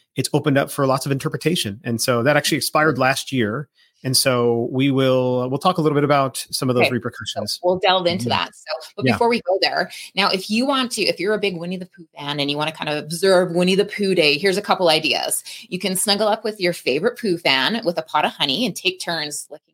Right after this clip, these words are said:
Speaker 2: it out of the bowl. No, just kidding. <laughs> Just take turns reading about the adventures of Winnie the Pooh,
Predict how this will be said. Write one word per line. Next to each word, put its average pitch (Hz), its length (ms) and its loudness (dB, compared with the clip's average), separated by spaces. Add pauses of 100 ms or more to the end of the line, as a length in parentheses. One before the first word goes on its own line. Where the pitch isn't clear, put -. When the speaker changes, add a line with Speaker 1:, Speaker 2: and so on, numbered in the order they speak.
Speaker 2:
it 151 60 -10
out 147 60 -8
of 147 60 -6
the 147 80 -10
bowl. 143 180 0
No, 139 180 0
just - 200 -2
kidding. - 240 -2
<laughs> - 360 2
Just 226 180 2
take - 280 0
turns 208 360 0
reading 180 300 2
about 175 180 2
the 180 100 4
adventures 165 400 -2
of 170 80 -4
Winnie 160 180 -2
the 165 100 -2
Pooh, 156 380 -4